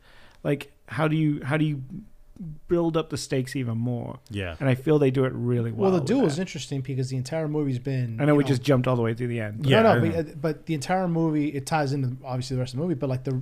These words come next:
Speaker 3: the entire movie is bang, bang, bang, kick,
Speaker 2: Yeah.
Speaker 3: kick, kick, you
Speaker 2: Mm-hmm.
Speaker 3: know, shoot,
Speaker 1: Yeah.
Speaker 3: shoot, shoot, and it's just constant, constant, constant, like, constant movement, constant noise, constant
Speaker 2: Yeah.
Speaker 3: mo-, constant fighting, and then you get this duel, and it's just two gentlemen,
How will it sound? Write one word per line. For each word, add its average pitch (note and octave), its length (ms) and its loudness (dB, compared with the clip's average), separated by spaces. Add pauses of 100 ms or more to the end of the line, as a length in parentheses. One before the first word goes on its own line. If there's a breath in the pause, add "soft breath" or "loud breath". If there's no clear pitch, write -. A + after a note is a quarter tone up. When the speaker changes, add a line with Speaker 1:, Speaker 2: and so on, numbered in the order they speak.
Speaker 3:
the D#3 60 -4
entire F#3 220 0
movie F#3+ 200 2
is C3 80 0
bang, G3+ 280 -2
bang, F#3 180 0
bang, D#3+ 460 0
kick, G3 140 2
Speaker 2:
Yeah. G2 60 0
Speaker 3:
kick, - 160 0
kick, C#3 340 2
you B2+ 80 2
Speaker 2:
Mm-hmm. - 100 2
Speaker 3:
know, C3+ 140 2
shoot, - 160 0
Speaker 1:
Yeah. C3 120 4
Speaker 3:
shoot, - 120 0
shoot, F#3 320 0
and D3 100 -6
it's C#3 100 -6
just D3+ 140 -4
constant, D#3 480 -4
constant, C#3 420 -4
constant, C3+ 320 -4
like, B2+ 180 -4 (280 soft breath)
constant E3 380 -2
movement, C#3 420 -2
constant D#3 420 -4
noise, C3+ 400 -4
constant G#2+ 420 -2
Speaker 2:
Yeah. C#3 60 -4
Speaker 3:
mo-, D#3+ 120 -4 (160)
constant D3+ 340 -4
fighting, C3 380 -4 (340 soft breath)
and D3 140 -4
then D3+ 260 -2
you C3 60 -4
get D#3 120 0
this B2 160 -4
duel, E3 460 4
and C#3+ 100 -4
it's C3 120 -4
just C#3 200 -6
two E3 120 -2
gentlemen, C3 580 0